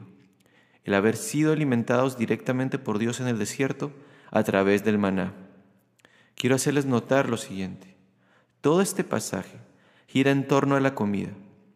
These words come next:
Inicia con la alimentación de la multitud. Los mismos judíos son los que traen a colación el maná, que fue comida real. Y Jesús, Dios encarnado, se refiere a sí mismo como el pan de vida, como el pan del cielo,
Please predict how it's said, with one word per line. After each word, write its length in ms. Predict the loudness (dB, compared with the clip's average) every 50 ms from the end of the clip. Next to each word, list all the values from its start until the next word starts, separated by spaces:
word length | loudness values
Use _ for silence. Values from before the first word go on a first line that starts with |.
| _ _ _ _ _ _ _ _ -6
Inicia 360 | -2 0 2 2 2 2 2
con 160 | 2 2 2 2
la 40 |
alimentación 640 | 2 2 2 2 0 0 0 -2 -2 0 -2 0 0
de 80 | 2 2
la 80 | 2
multitud. 560 | 2 0 0 -2 -2 -6 -6 -4 -6 -6 -6 -8 -14 -20 -20 _ _ _ _ _ _ _ _
Los 200 | -2 0 0 2
mismos 260 | 2 2 2 0 -2
judíos 440 | -2 -2 0 2 2 4 2 2 0
son 120 | 0 -2 -2
los 140 | -2 -2
que 80 | -4 -6
traen 260 | -2 0 2 2 2
a 80 | 0 0
colación 400 | 0 0 0 0 -2 -2 -2 -2
el 100 | 0 0
maná, 480 | 0 0 0 0 0 -2 -2 -4 -8 -14 -20 -20 -20 _ -8
que 100 | -8 -8
fue 240 | -4 -2 -2 -2 0
comida 560 | 2 0 2 2 2 0 0 0 2 0 0
real. 480 | 0 0 0 0 -2 -2 -4 -8 -14 -18 -20 -20 _ _ _ _ _ _ _ -10
Y 100 | -8 -6
Jesús, 680 | -4 -4 -2 -2 0 0 -2 -2 -2 -6 -10 -12 -16 -20 _ _
Dios 480 | -12 -6 -2 2 4 6 6 4 4 2
encarnado, 800 | 0 0 0 0 -2 -2 0 0 -2 -2 -2 -2 -4 -6 -8 -12 -16 -20 -20 -20 -20 -20 _ _
se 160 | -6 0 2 2
refiere 380 | 2 2 2 2 2 2 2
a 60 | 2
sí 180 | 2 0 0 2
mismo 400 | 2 2 2 2 2 2 2 2
como 220 | 0 0 0 2
el 100 | 2 2
pan 240 | 2 0 0 2 2
de 140 | 2 0 0
vida, 400 | 2 2 2 2 0 0 -4 -6 -10 -16 -20 -20 -20 -20 -20 _
como 200 | -6 -2 0 0
el 80 | 2 2
pan 200 | 2 2 2 2
del 160 | 2 0 -2
cielo, 440 | -2 -2 0 0 0 0 -2 -6 -6